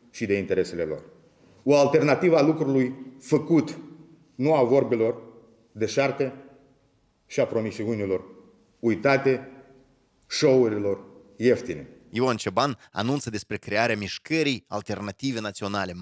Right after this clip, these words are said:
Speaker 2: man, prescurtat. Un fel de mutant civico-politic apărut în Republica Moldova.
Speaker 1: Știu că această alternativă poate fi o mișcare pe care astăzi oficial declar că o inițiez.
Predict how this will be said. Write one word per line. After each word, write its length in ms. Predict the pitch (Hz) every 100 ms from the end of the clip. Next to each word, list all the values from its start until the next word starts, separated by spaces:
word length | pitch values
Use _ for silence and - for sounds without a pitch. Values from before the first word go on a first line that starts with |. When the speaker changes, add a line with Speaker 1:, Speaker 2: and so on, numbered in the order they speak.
| 95
Speaker 2:
man, 360 | 110 131 98 95 _ _ _ -
prescurtat. 680 | 98 - 95 87 85 _ _ _ _
Un 80 | -
fel 120 | 107
de 80 | 107
mutant 580 | 101 107 - 143 107 90
civico-politic 880 | - 110 92 98 101 104 117 110 - _ _
apărut 380 | - 92 107 101
în 80 | 95
Republica 420 | 87 98 92 92
Moldova. 480 | 90 87 71 - _
Speaker 1:
Știu 420 | - 165 170 175
că 80 | 175
această 540 | 127 143 127 - 123 - - -
alternativă 600 | 127 117 110 104 135 123
poate 260 | - 120 110
fi 260 | - 117 120 - - _ _ _ _ _ _ -
o 100 | 160
mișcare 500 | 147 - 165 160 151
pe 120 | 127
care 360 | 160 151 160 160 - - - - _ -
astăzi 580 | 131 151 170 143 - - - - _ -
oficial 760 | 131 127 120 127 131 127 - 98
declar 640 | 104 110 117 113 - -
că 60 | -
o 80 | 95
inițiez. 560 | 90 85 85 69 -